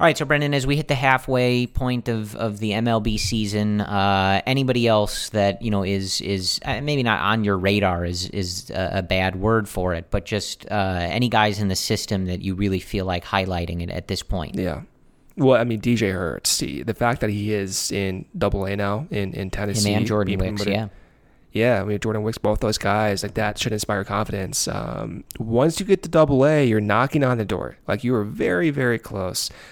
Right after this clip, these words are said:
Speaker 2: to making your debut. Some guys just skip Triple A. Nico skipped Triple A.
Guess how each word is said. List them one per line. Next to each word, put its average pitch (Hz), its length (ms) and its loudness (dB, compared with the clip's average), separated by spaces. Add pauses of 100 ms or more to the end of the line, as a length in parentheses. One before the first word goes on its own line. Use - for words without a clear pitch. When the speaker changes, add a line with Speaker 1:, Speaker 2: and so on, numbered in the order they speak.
(100)
Speaker 2:
to - 80 -4
making 107 260 0
your 101 100 2
debut. 98 320 -4
Some 160 200 2
guys 180 240 4
just 185 160 4
skip 214 380 2
Triple 160 360 0
A. 170 120 2
Nico 139 340 0
skipped - 260 -2
Triple 139 320 0
A. 135 200 2